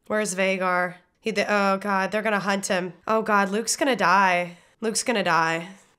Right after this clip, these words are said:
Oh no. Oh no, poor Luke. And he's so cute and little. He's coming.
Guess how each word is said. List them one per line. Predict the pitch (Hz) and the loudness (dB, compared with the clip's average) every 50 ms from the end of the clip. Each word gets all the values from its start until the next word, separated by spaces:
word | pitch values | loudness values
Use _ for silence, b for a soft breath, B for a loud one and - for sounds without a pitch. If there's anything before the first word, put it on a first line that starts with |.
| _ - | _ -2
Oh | 214 208 190 | -2 0 0
no. | 185 185 165 165 165 160 160 170 170 170 - _ _ | 0 -2 -2 -2 -2 -2 -2 -4 -6 -10 -16 _ _
Oh | - 220 220 202 | -4 -2 -2 0
no, | 190 180 160 160 165 165 165 165 | 0 -2 -2 0 0 0 -2 -2
poor | - 226 220 202 | -2 0 0 0
Luke. | 180 170 160 160 165 160 - - | 0 -2 -4 -4 -4 -6 -6 -4
And | 247 | -2
he's | 247 233 - | 0 0 2
so | - 294 277 277 | 2 2 2 0
cute | - - 294 285 285 254 | -2 -6 -6 -6 -6 -4
and | 262 262 247 | -4 -4 -2
little. | 262 294 294 262 240 226 220 214 214 220 214 - _ _ _ - - - - 226 - - - - - - - - - - - - - - - - - - - - - - - - - - - - - - - - - - - - - - - - - | 0 0 2 2 2 2 2 0 -2 -4 -6 -12 _ _ _ -18 -14 -12 -12 -12 -12 -12 -14 -14 -14 -14 -14 -10 -8 -6 -4 -4 -4 -6 -6 -8 -8 -10 -8 -6 -2 0 0 0 0 -2 -4 -4 -4 -4 -4 -6 -8 -10 -12 -14 -14 -12 -12 -8 -8
He's | 220 208 | -8 -8
coming. | - - 220 214 220 202 190 190 190 | -2 -2 -2 0 0 0 -2 -2 -6